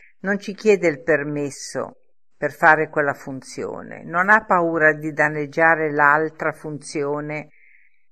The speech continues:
perché sta agendo, perché sa che deve agire, che l'altra funzione è in funzione di quel suo agire. È un meccanismo perfetto. Noi siamo inseriti in questo meccanismo, microcosmo nel macrocosmo.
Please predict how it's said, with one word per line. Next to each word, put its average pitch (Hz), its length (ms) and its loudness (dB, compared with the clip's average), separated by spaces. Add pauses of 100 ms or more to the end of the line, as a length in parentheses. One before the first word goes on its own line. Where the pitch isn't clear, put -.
(720)
perché 165 640 -2
sta - 420 4
agendo, 135 840 -2
perché 143 260 -6
sa 277 260 2
che 208 220 0
deve 240 380 2
agire, 170 720 -2
che 185 140 0
l'altra 190 400 4
funzione 247 1040 -2
è 214 80 -4
in 220 80 -4
funzione 208 640 0
di 185 320 -14
quel 247 280 2
suo 147 280 -4
agire. 131 680 -6 (560)
È - 160 0
un 226 120 2
meccanismo 233 720 -4
perfetto. 175 920 -4 (360)
Noi 233 180 0
siamo 185 280 -2
inseriti 226 680 -2
in 240 120 -4
questo 214 380 -4
meccanismo, 143 840 -10
microcosmo 208 1040 -2
nel 226 220 -4
macrocosmo. 165 1040 -8